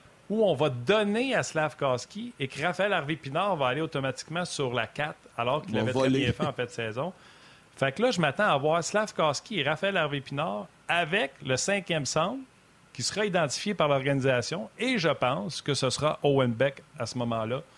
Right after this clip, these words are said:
Speaker 1: pour, euh, le camp d'entraînement, sachant très bien qu'Owen Beck risque de se retrouver en Ontario, à moins qu'il connaisse un camp comme l'an passé,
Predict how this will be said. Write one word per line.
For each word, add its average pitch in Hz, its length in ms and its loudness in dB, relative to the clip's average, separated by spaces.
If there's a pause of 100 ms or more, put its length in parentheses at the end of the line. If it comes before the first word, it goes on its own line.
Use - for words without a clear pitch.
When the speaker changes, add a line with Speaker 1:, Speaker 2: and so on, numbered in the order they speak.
(400)
Speaker 1:
pour, 123 240 0
euh, 117 80 4
le 113 140 0
camp 135 160 0
d'entraînement, 117 580 0 (200)
sachant 143 340 0
très 151 200 2
bien 143 140 2
qu'Owen 123 300 2
Beck 135 180 0
risque 131 260 -2
de 117 80 2
se - 120 -2
retrouver 123 640 -2 (840)
en 117 200 2
Ontario, 120 520 0 (140)
à 143 140 4
moins 269 240 4
qu'il - 120 -12
connaisse 180 340 4
un 156 100 2
camp 190 240 0
comme 151 140 0
l'an 147 140 4
passé, 135 480 0